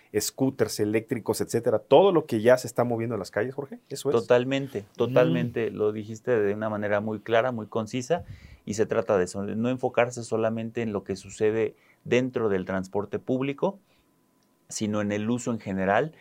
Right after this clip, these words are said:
Speaker 2: de la calle. Y es, y aquí
Speaker 1: Ya.
Speaker 2: viene otro concepto importante, que además de la pirámide de la movilidad que ya explicamos en el bloque anterior, el tema de las calles completas, es decir, que tengan la señalización pertinente,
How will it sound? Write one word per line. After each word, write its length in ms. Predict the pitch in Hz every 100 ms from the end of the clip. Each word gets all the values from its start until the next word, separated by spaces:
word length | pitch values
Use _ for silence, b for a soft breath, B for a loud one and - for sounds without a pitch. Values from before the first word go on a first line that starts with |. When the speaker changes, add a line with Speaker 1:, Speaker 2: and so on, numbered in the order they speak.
| b b
Speaker 2:
de 180 | 95 95
la 240 | 92 87
calle. 480 | - 87 82 - _ -
Y 220 | 104 104
es, 240 | 101 - -
y 120 | 107
aquí 220 | 98 107
Speaker 1:
Ya. 40 | 110
Speaker 2:
viene 260 | 110 107
otro 400 | 101 98 104 98
concepto 480 | 104 110 110 - 123
importante, 680 | 113 110 110 123 120 117 160 b b b b -
que 120 | -
además 280 | 95 101 113
de 60 | 117
la 120 | 110
pirámide 420 | 107 107 110 104
de 100 | 98
la 100 | 95
movilidad 380 | 101 101 107 110
que 140 | -
ya 100 | 95
explicamos 640 | 98 - 101 - 107 104 101
en 140 | 90
el 100 | 87
bloque 240 | 98 95 110
anterior, 500 | 117 120 117 131 - _
el 180 | 95 98
tema 300 | 107 110 107
de 100 | 101
las 220 | 95 95
calles 340 | - 104 104 -
completas, 640 | 95 85 92 85 - -
es 120 | 95
decir, 380 | 101 98 117 120 B B B -
que 120 | 104
tengan 440 | - 113 117 117
la 120 | 104 95
señalización 880 | 101 95 95 92 92 95 104 104
pertinente, 840 | 101 98 - 95 104 127 131 127